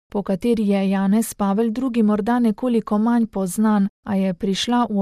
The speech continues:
ospredje med samim postopkom kanonizacije, kot je dejal postulator. Tretji pomemben lik pa je bil krakovski nadškof,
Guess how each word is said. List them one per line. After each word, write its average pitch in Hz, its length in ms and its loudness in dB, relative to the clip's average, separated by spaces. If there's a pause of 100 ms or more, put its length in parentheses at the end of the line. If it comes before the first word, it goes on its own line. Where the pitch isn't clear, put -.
ospredje 247 480 -2
med 240 200 0
samim 214 420 0
postopkom 208 720 -2
kanonizacije, 196 1040 0 (140)
kot 208 220 -6
je 202 120 0
dejal 190 340 0
postulator. 190 800 -4 (580)
Tretji 208 400 0
pomemben 247 640 0
lik 254 300 -4
pa 247 120 -2
je 240 80 0
bil 247 220 -2
krakovski 214 760 -2
nadškof, 214 640 0